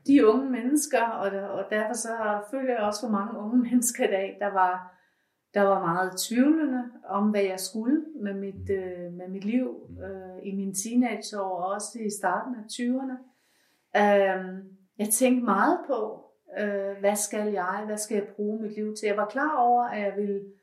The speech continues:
Speaker 1: jeg ville dedikere mit liv til noget,
Speaker 2: Mm.
Speaker 1: men jeg kunne ikke finde ud af hvad.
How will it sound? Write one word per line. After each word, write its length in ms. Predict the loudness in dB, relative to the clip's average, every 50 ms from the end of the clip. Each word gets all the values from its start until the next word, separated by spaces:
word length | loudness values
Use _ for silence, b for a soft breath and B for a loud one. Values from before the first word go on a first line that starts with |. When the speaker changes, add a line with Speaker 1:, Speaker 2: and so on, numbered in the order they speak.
| b b b b b b b b b b b _ 0
Speaker 1:
jeg 80 | 2 4
ville 180 | 4 2 0 -2
dedikere 580 | -4 -6 -6 -8 -6 -2 0 0 2 2 0
mit 140 | -2 -2 -4
liv 220 | -6 -6 -6 -8 -12
til 140 | -12 -10 -8
noget, 300 | -8 -8 -8 -10 -12 -14 -14 -14
Speaker 2:
Mm. 60 | -14
Speaker 1:
men 260 | -14 -14 -16 -12 -8 -6
jeg 100 | -6 -4
kunne 100 | -4 -6
ikke 100 | -8 -4
finde 220 | -2 0 0 0
ud 60 | 0
af 120 | 0 0 0
hvad. 180 | 0 -2 -4